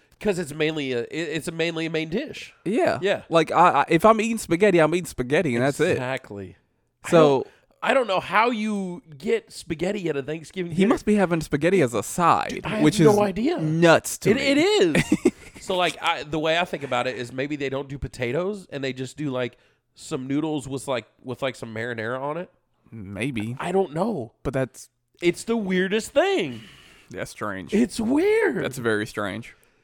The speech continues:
Speaker 1: So
Speaker 2: Spaghetti?
Speaker 1: Yeah.
Speaker 2: Yeah, okay.
Speaker 1: But we, uh,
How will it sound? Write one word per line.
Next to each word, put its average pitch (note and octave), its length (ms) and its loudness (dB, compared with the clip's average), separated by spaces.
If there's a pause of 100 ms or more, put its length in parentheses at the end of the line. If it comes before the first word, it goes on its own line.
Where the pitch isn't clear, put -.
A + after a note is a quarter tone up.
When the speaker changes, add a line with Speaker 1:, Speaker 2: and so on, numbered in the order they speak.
(240)
Speaker 1:
So D#3+ 500 4
Speaker 2:
Spaghetti? C3 800 -10 (120)
Speaker 1:
Yeah. C#3 400 -2 (300)
Speaker 2:
Yeah, D#2+ 140 -8
okay. D3 160 -6
Speaker 1:
But D#3 380 2 (440)
we, E3+ 240 -2
uh, D3 520 2